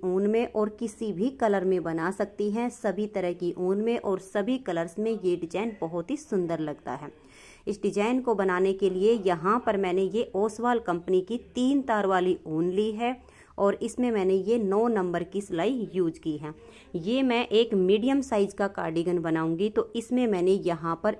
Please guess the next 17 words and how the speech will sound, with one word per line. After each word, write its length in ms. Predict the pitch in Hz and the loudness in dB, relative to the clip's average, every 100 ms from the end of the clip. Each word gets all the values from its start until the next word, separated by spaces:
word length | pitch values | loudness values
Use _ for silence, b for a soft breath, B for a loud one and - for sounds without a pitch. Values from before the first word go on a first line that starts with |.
| 196 | -2
एक 160 | 196 | -4
सौ 160 | - 226 226 | -2 -4 -4
छः 240 | - 220 262 | -12 -4 -4
फंदे 340 | 262 185 175 | 0 -2 0
लिए 300 | 170 160 156 | 0 0 -2
हैं 220 | 151 202 254 B B B - | -2 -4 -6 B B B 2
तेरह 300 | 208 233 269 | 4 4 2
के 140 | 269 220 | 2 2
मल्टीपल 480 | 180 175 185 185 | 2 0 -2 -2
करके 400 | 180 170 165 208 233 | -2 -4 -2 -2 -2
और 240 | 196 190 | 0 -2
इसमें 320 | 185 208 208 | 0 -2 -2
दो 160 | 170 175 170 | -2 -2 -2
फंदे 240 | 160 160 359 - 202 | -4 -2 -2 -4 -8
एक्स्ट्रा 340 | 202 - 175 | -8 -6 -4
लिए 260 | 160 147 151 | -2 -4 -6
हैं। 200 | 147 | -10